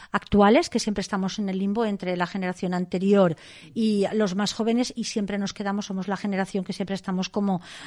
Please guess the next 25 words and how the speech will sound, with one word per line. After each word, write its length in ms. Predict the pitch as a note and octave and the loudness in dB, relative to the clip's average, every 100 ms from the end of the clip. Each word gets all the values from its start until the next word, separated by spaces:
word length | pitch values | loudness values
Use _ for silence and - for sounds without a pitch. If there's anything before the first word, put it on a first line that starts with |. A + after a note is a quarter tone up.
| D#3+ | -4
a 100 | A#3 A3 | 2 6
medio 380 | G#3+ G3 F#3+ | 6 6 6
camino, 600 | F#3 F3 F#3+ A3 F#3 E3+ | 6 6 8 8 6 2
¿no? 200 | E3 G3+ | 0 0
Pero 380 | B3 G3 F3+ F3 | -2 -2 -2 -4
quizás 300 | - F#3 F3 | -8 -6 -4
es 100 | G#3 | -6
porque 340 | F3 G3 G#3 - G#3 | -6 -6 -4 -4 -4
pertenecemos 680 | - F#3 G3+ F3 G3 F3 - | -2 0 0 2 0 0 0
a 60 | E3 | -2
esa 360 | E3 - E3+ - - - - | -2 -4 -6 -8 -20 -20 -8
generación 560 | A#3+ G#3+ G3+ - G3 | -2 0 -2 -2 -4
que 100 | G3+ | -4
da 140 | F#3+ F3 | -4 -2
paso 360 | E3+ - F#3 | 0 0 2
a 40 | E3+ | 2
algo 220 | E3 D#3+ | 2 -2
novedoso 580 | D#3+ D#3 D#3+ C4 - F#3+ | -2 -2 0 0 0 -4
y 80 | F3 | -4
de 100 | E3+ | -4
lo 100 | E3 | -4
que 100 | E3+ | -4
no 100 | F3 | -4
somos 380 | - F3 E3+ | -4 -4 -4
conscientes, 840 | - E3 D3+ - F#3+ F3 E3+ D#3 | -4 -6 -6 -6 -4 -4 -4 -8